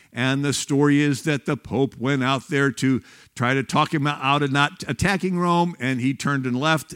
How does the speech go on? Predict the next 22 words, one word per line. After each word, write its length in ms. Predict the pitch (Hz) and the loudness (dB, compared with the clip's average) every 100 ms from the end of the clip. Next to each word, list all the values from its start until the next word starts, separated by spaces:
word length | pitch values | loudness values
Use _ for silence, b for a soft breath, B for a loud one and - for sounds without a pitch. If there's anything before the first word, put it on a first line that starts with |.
| - | -6
And 220 | 123 117 B B | -4 -4 B B
the 100 | - | -8
story 360 | - 196 196 170 | 0 4 6 6
is 180 | 160 127 | 4 0
that, 200 | 147 139 B B | -4 -4 B B
uh, 440 | 120 123 120 117 113 _ - | -4 0 0 -2 -6 _ -8
Attila 400 | 127 170 175 151 | -2 0 0 0
saw 260 | 151 147 143 | 0 -2 0
angels 680 | 139 180 165 139 131 127 143 - | 0 0 0 0 0 -2 -4 -8
above 420 | 113 143 156 139 | -4 0 0 0
the 120 | 139 | -2
Pope's 360 | 131 147 143 - | -2 0 -2 -2
head, 480 | 127 147 131 127 117 b b b | -2 0 0 -2 -6 b b b
uh, 420 | 131 123 120 113 113 | -4 -2 0 -2 -6
with 340 | 131 123 139 117 | -4 0 2 0
swords 420 | - 185 185 151 | 0 4 4 2
in 120 | 135 | 0
their 140 | 110 92 | -2 -2
hand. 280 | 101 76 - _ _ _ _ _ _ _ - | -4 -6 -12 _ _ _ _ _ _ _ -10
And 300 | 113 117 113 | -4 -4 -4
so 240 | 131 123 | -2 0
that 240 | 120 120 | 2 0